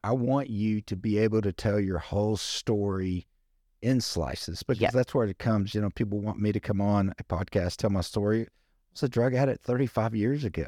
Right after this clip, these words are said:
Speaker 2: Yeah.
Speaker 1: I'm not that guy today, but I'm being delivered as we speak. That's what I love about Fully Alive.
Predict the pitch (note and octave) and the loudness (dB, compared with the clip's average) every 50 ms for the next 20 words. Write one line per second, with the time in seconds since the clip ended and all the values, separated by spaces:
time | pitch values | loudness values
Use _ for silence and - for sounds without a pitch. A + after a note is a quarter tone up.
0 | - - - B2+ D3+ D#3+ E3+ E3+ D#3 C3 A#2+ A#2+ A#2 B2 C3+ D3+ - - - - | -6 -8 -6 -4 -2 -2 0 -2 -2 -2 -2 0 0 2 0 0 0 0 -2 -4
1 | - - A2 A2 A2 G#2+ G2 F#2+ B2 B2+ A#2+ G2 F2+ D#2+ - A2+ B2+ D3 C3+ G#2+ | -2 0 0 0 0 0 0 2 2 2 2 2 0 -4 -2 0 0 2 2 2
2 | F#2 - - - - _ - G2+ A2 G#2 G2+ C#3 C#3 B2+ A#2 F#2 G2 G2 F#2 F2+ | 0 -2 -6 -12 -12 _ -2 0 0 0 2 2 2 2 2 0 0 -2 -2 -2
3 | F#2+ G#2 G#2+ G#2+ A2+ C3 C#3 C#3 C3 B2+ - - A2 A2 A2+ G#2 - G2 F#2 E2+ | 0 0 0 2 2 2 0 0 0 -2 -4 -2 0 0 0 0 -2 -4 -4 -4
4 | - - - - A2+ G#2 F#2 - - A#2+ A#2+ - D3 C3 G#2 G2 G#2+ G#2+ G#2 G2 | -6 -4 -2 0 2 2 0 0 -2 -2 2 2 4 4 4 2 2 2 2 2
5 | F2 F#2 F2 - - D3+ C3+ A#2 G#2+ A2+ A#2+ A#2+ A2+ F#2+ | 0 -4 -6 -4 0 0 2 2 2 2 0 0 0 -2